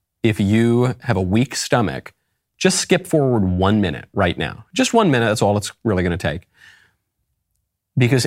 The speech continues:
N P R aired the audio of a woman's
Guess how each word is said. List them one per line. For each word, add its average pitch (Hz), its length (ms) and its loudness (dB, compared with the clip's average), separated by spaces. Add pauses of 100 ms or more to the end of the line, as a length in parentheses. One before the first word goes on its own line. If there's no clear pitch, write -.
N 180 260 2
P 190 240 2
R 87 380 2 (120)
aired 92 600 0 (800)
the 113 200 0
audio 104 760 -2 (280)
of 120 360 2
a 110 120 2
woman's 104 760 0